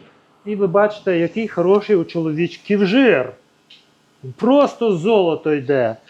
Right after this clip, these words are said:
Жирне чоловіче золото. Ось така в нас сьогодні операція.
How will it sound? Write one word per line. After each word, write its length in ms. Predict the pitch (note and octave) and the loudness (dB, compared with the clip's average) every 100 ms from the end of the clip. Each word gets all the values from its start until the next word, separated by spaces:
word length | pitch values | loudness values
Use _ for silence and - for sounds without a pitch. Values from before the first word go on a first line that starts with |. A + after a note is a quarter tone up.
| - _ _ _ - | -20 _ _ _ -10
Жирне 720 | B2 G3+ D4 C#4 B3+ B3 B3 | 0 4 4 2 0 0 -2
чоловіче 680 | - F#3 F#3+ G3 A#3 - G3 | 0 2 4 2 -2 -2 -2
золото. 680 | F3+ D3+ F#3 D#3 B2+ - G#2+ - _ _ _ _ _ _ _ _ _ _ _ _ | 0 0 2 2 0 -4 -12 -14 _ _ _ _ _ _ _ _ _ _ _ _
Ось 160 | F3+ A3 | 0 0
така 400 | - A3 G#3+ G3+ | 0 0 2 2
в 80 | F3+ | 2
нас 300 | F3+ - - | -2 -4 -4
сьогодні 360 | F#3 E3 D#3 | -2 -2 -2
операція. 760 | C#3+ D3+ F3 G#3+ A3+ A#3 A3 | -2 0 2 2 -2 -2 -2